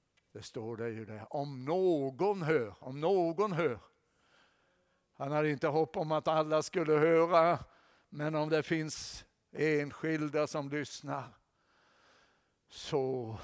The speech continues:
skulle han se till detta och hålla måltid med dem. Herren vill hålla måltid med oss redan här på jorden före det himmelska bröllopet. Tänk att få äta utav hans rätter här.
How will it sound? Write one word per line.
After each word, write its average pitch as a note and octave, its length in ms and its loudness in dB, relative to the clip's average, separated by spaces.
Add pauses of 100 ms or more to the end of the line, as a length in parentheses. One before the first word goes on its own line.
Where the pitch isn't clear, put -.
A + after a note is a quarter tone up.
skulle A#2+ 380 -8
han A#2+ 340 -8
se A#2+ 420 -6
till A#2 220 -14
detta A2+ 400 -8
och A2 220 -12
hålla A#2 360 -6
måltid A2 800 -10
med A2+ 140 -16
dem. A2+ 120 -20 (460)
Herren C3 360 -4
vill C3 140 -2
hålla B2+ 360 -4
måltid B2+ 640 -6
med B2 240 -6
oss A#2 200 -10
redan B2+ 380 -4
här B2+ 160 -6
på C#3+ 160 -8
jorden A#2+ 500 -6 (680)
före B2 580 -2
det A#2 260 -4
himmelska A#2 840 -8
bröllopet. G#2 920 -10 (760)
Tänk B2 360 -8
att A#2+ 120 -10
få A#2+ 120 -10
äta B2 600 -6
utav A#2 560 -8
hans A2+ 480 -10 (640)
rätter A#2 920 -8
här. G#2 360 -8